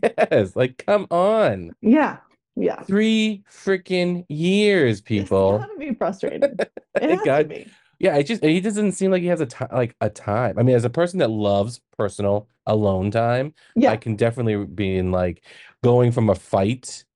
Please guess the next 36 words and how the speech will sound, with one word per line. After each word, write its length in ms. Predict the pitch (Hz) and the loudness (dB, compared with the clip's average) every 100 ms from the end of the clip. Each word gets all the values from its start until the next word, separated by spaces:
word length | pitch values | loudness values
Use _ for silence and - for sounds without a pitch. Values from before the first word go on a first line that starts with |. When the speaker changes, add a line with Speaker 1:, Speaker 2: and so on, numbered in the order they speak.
| _ _ | _ _
Speaker 1:
in 140 | - 107 | -2 0
the 80 | 92 | 0
house 460 | 101 98 107 117 | 0 0 0 -2
Speaker 2:
Oh, 40 | - | -4
Speaker 1:
to 60 | |
Speaker 2:
yeah. 60 | 107 | -2
Speaker 1:
going 280 | 101 101 101 | 2 2 0
to, 120 | 110 | -2
like, 340 | 98 92 87 - | 0 0 -2 -6
my, 300 | 104 98 95 | -4 -2 -2
I 80 | 87 | -2
wanna 280 | 98 98 95 | 0 0 -2
just, 320 | 95 87 - _ _ _ _ - | -6 -10 -14 _ _ _ _ -4
no 80 | 123 | -2
wonder 240 | 135 185 | 0 2
why 100 | 151 | 2
he 60 | 104 | 2
was 140 | 95 | 0
running 360 | 90 90 90 85 | 0 0 0 -2
from 140 | 87 | -4
people. 480 | 80 80 65 64 90 _ _ _ _ _ | -6 -4 -4 -4 -8 _ _ _ _ _
Speaker 2:
Yeah, 200 | 240 214 - - | -2 -2 -6 2
I 80 | 233 | 4
need 180 | 285 277 | 6 4
to 100 | 233 | 0
process 640 | - 208 - - - - _ - | 0 -4 -4 -10 -12 -20 _ -4
a 60 | 190 | -2
Speaker 1:
Yeah, 160 | 139 | 2
and 80 | 113 | 2
Speaker 2:
minute. 80 | 113 | 2
Speaker 1:
especially, 520 | 113 147 151 160 139 | 0 0 0 2 2
Speaker 2:
I 20 | |
need 60 | 120 | 4
Speaker 1:
like, 300 | 104 95 - | 2 0 -4
Speaker 2:
a 80 | - | -8
minute. 540 | 160 175 - - - | -4 -4 -4 -12 -20